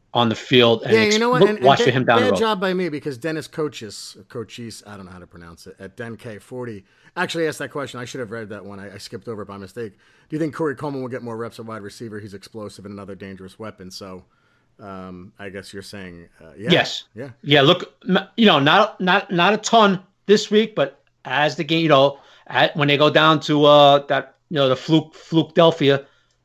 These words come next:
Speaker 1: uh, week after that, and as the games move along, we'll look for this kid to be more and more involved. They're really,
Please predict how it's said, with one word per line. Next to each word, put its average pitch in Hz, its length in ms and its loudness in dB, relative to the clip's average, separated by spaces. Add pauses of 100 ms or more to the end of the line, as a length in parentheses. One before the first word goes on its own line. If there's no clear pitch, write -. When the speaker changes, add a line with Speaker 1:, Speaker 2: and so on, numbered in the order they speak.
(340)
Speaker 1:
uh, 131 300 6
week 151 220 4
after 151 300 6
that, 156 260 6
and 139 120 2
as 131 180 0
the 131 60 -4
games 135 320 2
move 156 140 4
along, 165 400 6
we'll 131 180 2
look 143 180 0
for 151 80 -2
this 147 160 -2
kid 151 200 0
to 135 100 4
be 127 140 -2
more 131 240 0
and 131 60 -2
more 131 120 2
involved. 135 240 4
They're 175 100 6
really, 202 240 8